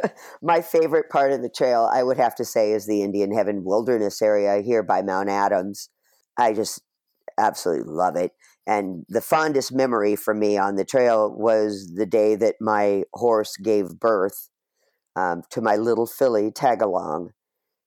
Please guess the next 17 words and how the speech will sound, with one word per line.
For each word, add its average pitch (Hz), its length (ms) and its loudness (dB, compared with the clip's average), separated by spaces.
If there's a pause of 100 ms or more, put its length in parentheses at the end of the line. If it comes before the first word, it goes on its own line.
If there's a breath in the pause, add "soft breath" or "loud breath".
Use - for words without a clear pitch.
(160)
And, 101 460 0
um, 98 480 0
that 117 280 2
was 98 320 -2
just - 460 -2
a 95 60 0
miracle. 82 720 -2
It 78 60 -6
was - 380 -14
just - 380 -2
such 107 200 0
a 95 60 -6
beautiful 92 760 -2 (120)
thing 90 300 0
to, 52 180 -4 (380 soft breath)
to 92 100 -2
see. 69 440 -2